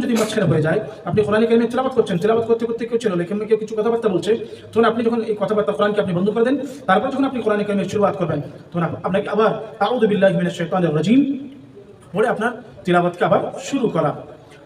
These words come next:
নম্বর উনিশ, নম্বর উনিশ হচ্ছে <clears throat> ইরাদার সাথে কোরআন করিমের তিলাওয়াত করা, সহি ইরাদা, নেক ইরাদার সাথে কোরআন করিমের তিলাওয়াত করা। আর নম্বর কুড়ি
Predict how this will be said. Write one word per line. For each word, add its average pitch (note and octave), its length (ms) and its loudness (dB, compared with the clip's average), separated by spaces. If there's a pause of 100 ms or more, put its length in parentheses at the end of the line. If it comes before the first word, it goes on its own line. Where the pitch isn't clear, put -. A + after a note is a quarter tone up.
(280)
নম্বর A#3+ 280 4 (120)
উনিশ, G#3+ 300 2 (840)
নম্বর G#3 220 2 (100)
উনিশ B3 280 4
হচ্ছে G#3 220 0 (400)
<clears throat> - 1400 -8
ইরাদার B3 400 4
সাথে A3 180 4
কোরআন F3+ 320 4
করিমের E3+ 420 2
তিলাওয়াত D3+ 380 4
করা, D3 180 0
সহি A3+ 260 0 (100)
ইরাদা, E3 260 2
নেক G3 300 2
ইরাদার F3+ 320 4
সাথে G3 160 2 (360)
কোরআন C#4 300 0
করিমের D#3+ 380 0
তিলাওয়াত E3 460 2
করা। D#3+ 220 6 (480)
আর D#3 240 4
নম্বর F3 260 4 (100)
কুড়ি B3+ 200 6